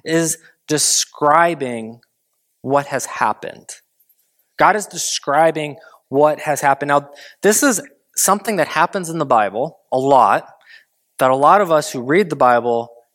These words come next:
we get confused. Whether you're reading the Old Testament or New Testament, we get confused between two terms, prescriptive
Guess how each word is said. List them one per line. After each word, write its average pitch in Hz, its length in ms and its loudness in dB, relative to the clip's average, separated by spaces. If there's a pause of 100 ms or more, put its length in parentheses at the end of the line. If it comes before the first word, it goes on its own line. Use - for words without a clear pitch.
(120)
we 127 120 -4
get 156 280 -4
confused. 127 500 -4
Whether 151 380 0
you're 151 120 0
reading 135 220 0
the 117 80 -6
Old 170 140 0
Testament 160 340 -4
or 127 80 -4
New 139 160 -4
Testament, 143 360 -2 (220)
we 147 120 0
get 175 240 -2
confused 156 540 -2
between 143 640 -4 (200)
two 190 300 -2
terms, 98 640 -6 (600)
prescriptive 143 1200 -2